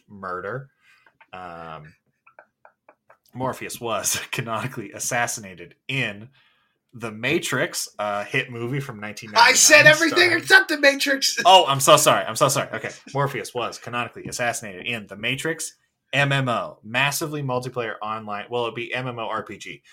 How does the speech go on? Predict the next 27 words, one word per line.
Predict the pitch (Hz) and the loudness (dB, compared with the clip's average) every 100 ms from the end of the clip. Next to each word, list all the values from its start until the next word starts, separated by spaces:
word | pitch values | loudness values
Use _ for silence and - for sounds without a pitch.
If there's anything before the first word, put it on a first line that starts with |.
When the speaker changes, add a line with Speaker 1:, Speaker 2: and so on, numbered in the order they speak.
| _ | _
Speaker 1:
So, | - 95 92 85 _ _ _ _ _ | -14 -10 -10 -12 _ _ _ _ _
massively | 104 120 127 139 135 | -8 -4 -4 -4 -6
multiplayer | 120 117 117 110 107 - | -6 -8 -10 -10 -10 -10
online | 104 110 107 101 98 92 _ - | -10 -8 -8 -8 -10 -14 _ -8
role-playing | 107 107 - 110 98 92 | -6 -6 -8 -12 -12 -14
game. | 87 90 82 73 _ _ _ _ _ - | -14 -14 -14 -18 _ _ _ _ _ -12
Uh, | 90 87 | -10 -10
games | - 120 117 113 | -6 -4 -4 -4
such | - 107 - | -6 -6 -6
as | 104 101 | -8 -8
World | 95 107 | -8 -8
of | 123 | -4
Warcraft | 147 165 165 113 80 78 - | 0 0 0 -4 -4 -8 -12
and | 98 98 - | -10 -10 -8
Final | 110 113 | -8 -6
Fantasy | 123 120 120 | -6 -8 -8
fourteen, | 113 120 117 - 113 95 78 _ _ _ _ | -10 -10 -10 -14 -16 -16 -18 _ _ _ _
Speaker 2:
There | 208 | -8
was | 269 - | -6 -6
a | |
Speaker 1:
uh, | - | -6
Speaker 2:
Matrix | - - 294 294 - | -4 -4 -4 -6 -8
Speaker 1:
are | |
Speaker 2:
game? | 320 330 | -8 -8
Speaker 1:
M | |
M | - | -10
O. | 294 | -14